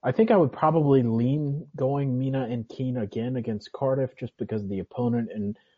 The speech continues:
given that Kurt and Michael have already built a rapport,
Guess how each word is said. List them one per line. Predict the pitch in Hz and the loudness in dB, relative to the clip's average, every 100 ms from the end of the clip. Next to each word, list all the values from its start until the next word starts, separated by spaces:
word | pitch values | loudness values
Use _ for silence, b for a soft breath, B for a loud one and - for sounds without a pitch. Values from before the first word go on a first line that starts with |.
| _ _ - | _ _ -2
given | 123 185 165 | 4 6 6
that | 135 - | 6 4
Kurt | - - 131 127 - | 0 4 4 4 0
and | 120 107 | 2 4
Michael | 110 113 110 107 | 4 2 0 -4
have | 107 | -4
already | 98 113 117 107 107 | -4 -2 0 0 -2
built | 95 107 117 - _ - | -4 -4 -4 -6 _ -6
a | 113 107 | -2 -2
rapport, | 107 107 - - 120 123 | -2 -6 -6 -2 2 2